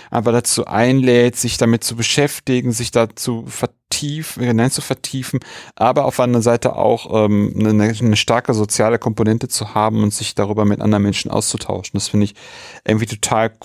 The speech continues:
cool. Und wenn sich dann da so kleine Grüppchen eben bilden und sich überlegen, man könnte doch jetzt mal ein Spiel, äh, in dem Bereich machen, ähm, und das ein, ein sehr synergetisches Feld irgendwie ist, dann finde ich das irgendwie einfach sehr, sehr, sehr, sehr toll.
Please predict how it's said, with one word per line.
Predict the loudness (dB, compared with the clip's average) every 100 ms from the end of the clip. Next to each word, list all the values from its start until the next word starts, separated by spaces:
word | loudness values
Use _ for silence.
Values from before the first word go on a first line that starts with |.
| -4
cool. | 2 2
Und | 4 2
wenn | 2 2
sich | 2
dann | 2
da | 2
so | 0
kleine | 0 2 2
Grüppchen | 0 -4 -2 0
eben | 0 0 0
bilden | 4 4 4 2
und | 0 -2
sich | -2 0
überlegen, | 0 2 0 0
man | -2
könnte | -4 -6
doch | -6
jetzt | -6 -4
mal | -2
ein | -2
Spiel, | -4 -4 0 2 0 -10 -20 -20 -10 0
äh, | 2 2
in | 2
dem | 2
Bereich | 2 2 2 0 0
machen, | 0 0 -4 -6 -20 -20 -20 -10 0
ähm, | 2 4 2 2 0 -4 -8
und | -2 0 2
das | 0
ein, | 2 4 4 2
ein | 0 -2 -2 0
sehr | 2 2
synergetisches | 4 4 2 0 -4 -4 -6 -4
Feld | 0 0 2
irgendwie | 0 0 -2
ist, | -2 -2
dann | -4
finde | -2 -2
ich | -2
das | -4
irgendwie | -4 -2
einfach | -2 -4 -4
sehr, | -2 0
sehr, | -2
sehr, | -4
sehr | -6 -6
toll. | -4 -4